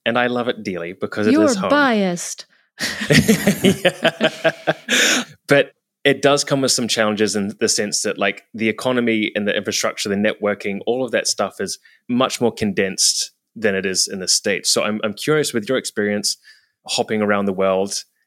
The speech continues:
Speaker 1: and now being in New Zealand and running a, getting a startup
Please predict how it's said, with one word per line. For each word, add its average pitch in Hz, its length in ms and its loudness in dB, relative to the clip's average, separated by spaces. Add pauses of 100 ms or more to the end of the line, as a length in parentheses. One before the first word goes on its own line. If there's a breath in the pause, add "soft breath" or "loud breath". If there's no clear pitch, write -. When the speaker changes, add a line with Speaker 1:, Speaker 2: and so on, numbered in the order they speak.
(160)
Speaker 1:
and 101 340 0
now 101 180 2
being 101 280 0
in 101 320 -2
New 101 160 -2
Zealand 107 360 0
and 92 100 -10
running 95 300 -2
a, 90 120 -2 (420)
getting 110 220 0
a 95 40 -4
startup 107 460 0